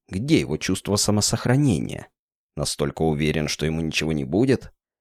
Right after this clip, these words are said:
«Я сказал, убирайтесь из моего кабинета!» прокричал бывший бургомистр и, выбежав из-за стола, попытался схватить меня.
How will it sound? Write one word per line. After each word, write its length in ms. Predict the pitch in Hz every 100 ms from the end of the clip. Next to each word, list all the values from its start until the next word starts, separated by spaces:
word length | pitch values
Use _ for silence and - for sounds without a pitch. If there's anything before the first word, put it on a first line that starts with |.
| _ _ _ _ _
«Я 300 | - - 123 -
сказал, 680 | - - 113 123 151 180 131
убирайтесь 760 | 117 113 113 107 101 107 104
из 140 | 127 113
моего 360 | 131 131 143
кабинета!» 920 | 139 156 151 185 196 190 110 - - - _ _ _ -
прокричал 540 | 80 82 85 - 76
бывший 380 | 78 71 - 57
бургомистр 720 | 64 67 95 147 170 - 127
и, 40 |
выбежав 540 | 117 127 104 87 76 -
из-за 280 | 69 - -
стола, 320 | - 78 107
попытался 540 | 95 80 - 80 -
схватить 520 | - - 104 - 76
меня. 400 | - 57 50 50